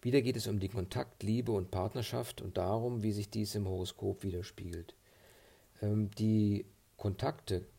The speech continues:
können im Horoskop als Schichtdiagramm abgebildet werden. Die Kontakte verlaufen vertikal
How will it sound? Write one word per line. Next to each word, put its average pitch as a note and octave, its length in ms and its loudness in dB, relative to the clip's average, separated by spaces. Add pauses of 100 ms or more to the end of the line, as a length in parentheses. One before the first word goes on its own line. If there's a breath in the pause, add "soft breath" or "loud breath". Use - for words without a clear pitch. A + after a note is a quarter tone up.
(160)
können A#2 240 2
im G#2+ 140 0
Horoskop G#2 760 -2 (280 loud breath)
als G2+ 280 0
Schichtdiagramm G2 840 0 (240 loud breath)
abgebildet F#2 680 -4
werden. E2 380 -6 (640 loud breath)
Die A2+ 60 -10
Kontakte A#2+ 760 0 (340)
verlaufen F#2+ 600 0 (240)
vertikal A#2+ 920 -2